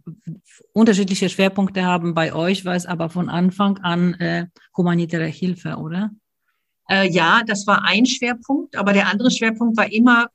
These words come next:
Speaker 2: Begegnung und
Speaker 1: Mhm.
Speaker 2: zwar Begegnung auf Augenhöhe. Also was wir nicht wollten, wir haben, wir sind sehr schnell eigentlich von den humanitären Hilfstransporten weggekommen,
Speaker 1: Mhm.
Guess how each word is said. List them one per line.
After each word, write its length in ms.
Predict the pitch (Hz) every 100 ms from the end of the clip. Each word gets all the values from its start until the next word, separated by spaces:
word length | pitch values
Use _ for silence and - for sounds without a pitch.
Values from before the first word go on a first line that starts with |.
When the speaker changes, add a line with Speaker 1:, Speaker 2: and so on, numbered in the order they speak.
| _ -
Speaker 2:
Begegnung 720 | 202 202 202 185 160 151 151
und 160 | 165 170
Speaker 1:
Mhm. 180 | 175 160
Speaker 2:
zwar 320 | 180 185 180
Begegnung 600 | 175 190 202 202 202 196
auf 180 | 175 -
Augenhöhe. 720 | 175 180 202 196 170 151 139 - _
Also 220 | 170 175
was 220 | 170 170 -
wir 100 | 180
nicht 360 | 214 - -
wollten, 560 | 202 202 208 208 226 - _
wir 140 | 196
haben, 160 | 185 208
wir 320 | 190 196 196
sind 180 | 196 220
sehr 220 | 214 233
schnell 380 | - 220 208 214
eigentlich 380 | 185 196 196 196
von 180 | 208 196
den 220 | 185 170
humanitären 720 | 202 196 180 - 196 185 175
Hilfstransporten 1120 | 196 196 196 - 165 160 - 175 180 - 202 175
weggekommen, 800 | 190 208 208 - 170 180 196 -
Speaker 1:
Mhm. 520 | 165 151 180 -